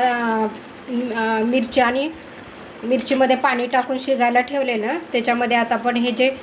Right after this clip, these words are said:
मोठं, थोडंसं मोठं असलेलं कूट आपण याच्यात सगळं टाकणार आहे.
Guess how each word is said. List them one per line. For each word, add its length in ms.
मोठं, 380
थोडंसं 380
मोठं 300
असलेलं 400
कूट 300
आपण 300
याच्यात 260
सगळं 220
टाकणार 520
आहे. 80